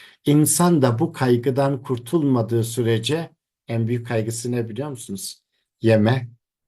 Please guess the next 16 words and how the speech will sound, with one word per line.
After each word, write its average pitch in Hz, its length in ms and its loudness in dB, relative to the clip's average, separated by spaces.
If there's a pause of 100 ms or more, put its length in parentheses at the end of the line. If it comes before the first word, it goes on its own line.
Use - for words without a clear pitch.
(160)
içme. 104 560 -4 (1600)
Herkesin 151 920 0 (340)
en 151 320 6
büyük 117 320 2
kaygısı 117 640 -2
bu. 95 280 -10 (600)
Bu 190 280 2
kaygının 151 1080 -2
yerini 147 720 -2 (300)
eminlik 131 580 0 (120)
almadıkça 135 1160 -4 (360)
insan 180 640 0
Cenab-ı 160 580 -4
Hakk'ın 143 600 -4
göksel 143 460 -2
hazinesinin 139 960 -4